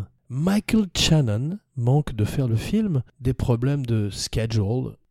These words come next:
l'empêchent également d'incarner Cable. Le nom de Shatterstar, c'est Louis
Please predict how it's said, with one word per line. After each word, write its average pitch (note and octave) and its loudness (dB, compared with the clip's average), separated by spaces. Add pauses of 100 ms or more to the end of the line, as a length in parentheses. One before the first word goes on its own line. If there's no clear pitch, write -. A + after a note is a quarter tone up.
l'empêchent A2+ 0
également A2 -2 (180)
d'incarner A#2+ 0
Cable. C#3 -2 (220)
Le D3+ 8
nom G3+ 4
de D#3+ 4
Shatterstar, D#3 2
c'est B2+ 2
Louis F3+ 8